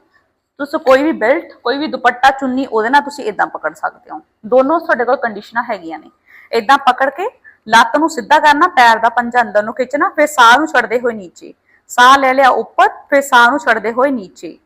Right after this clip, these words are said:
ਫਿਰ ਉੱਪਰ, then ਨੀਚੇ। ਜਿੰਨਾ ਕੁ ਗੋਡਾ ਤੁਸੀਂ ਸਿੱਧਾ ਕਰ ਸਕਦੇ ਹੋ, ਉਨਾ ਕਰ ਸਕਦੇ ਹੋ, ਲੇਕਿਨ ਪੈਰ ਦਾ ਪੰਜਾ ਅੰਦਰ ਨੂੰ ਖਿੱਚ ਕੇ ਰੱਖਣਾ, ਜਿੱਦਾਂ ਮੈਂ ਰੱਖਿਆ ਹੋਇਆ। ਇਹ ਵਾਲੀਆਂ ਤੁਸੀਂ ਕਰਨੀਆਂ ਨੇ ਦਸ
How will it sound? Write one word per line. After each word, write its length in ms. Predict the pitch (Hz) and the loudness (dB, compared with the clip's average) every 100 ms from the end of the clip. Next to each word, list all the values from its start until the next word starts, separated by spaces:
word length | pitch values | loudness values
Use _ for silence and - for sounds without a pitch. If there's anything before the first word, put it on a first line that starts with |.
| _ _ _ - | _ _ _ -4
ਫਿਰ 120 | 277 | -4
ਉੱਪਰ, 480 | - - - 370 453 - _ - 214 | -4 -6 2 2 2 -6 _ -4 0
then 160 | 254 349 262 | 0 -2 -10
ਨੀਚੇ। 340 | 220 - 190 | -10 -10 -14
ਜਿੰਨਾ 340 | 196 262 311 370 | -6 0 2 2
ਕੁ 80 | |
ਗੋਡਾ 260 | 294 277 269 | 4 4 4
ਤੁਸੀਂ 180 | 302 285 | 0 -4
ਸਿੱਧਾ 260 | 262 214 | -4 -2
ਕਰ 160 | 302 277 | 2 2
ਸਕਦੇ 240 | 277 262 | 2 0
ਹੋ, 60 | 277 | 2
ਉਨਾ 120 | 262 | 2
ਕਰ 180 | 262 214 | 2 2
ਸਕਦੇ 240 | 262 247 | 2 0
ਹੋ, 40 | 285 | 0
ਲੇਕਿਨ 220 | 277 302 | -2 -2
ਪੈਰ 220 | 294 247 | 2 4
ਦਾ 120 | 226 | 4
ਪੰਜਾ 300 | 240 247 233 | -2 -2 -2
ਅੰਦਰ 200 | 226 208 | 0 -2
ਨੂੰ 80 | 202 | -6
ਖਿੱਚ 180 | 214 - | -8 -6
ਕੇ 100 | 285 | -2
ਰੱਖਣਾ, 240 | 247 311 | -2 -2
ਜਿੱਦਾਂ 260 | 311 208 240 | -6 -2 -2
ਮੈਂ 200 | 226 180 | 0 -2
ਰੱਖਿਆ 280 | 185 - 185 | -2 -8 -8
ਹੋਇਆ। 260 | 185 170 - _ _ _ - | -6 -6 -8 _ _ _ -4
ਇਹ 160 | 262 294 | -2 0
ਵਾਲੀਆਂ 240 | 330 339 | -2 -4
ਤੁਸੀਂ 260 | 320 - 311 | -6 -8 0
ਕਰਨੀਆਂ 380 | 269 269 294 | 2 2 -2
ਨੇ 120 | 302 381 | -2 -4
ਦਸ 680 | 185 190 220 - - - | 0 2 2 -2 -18 -20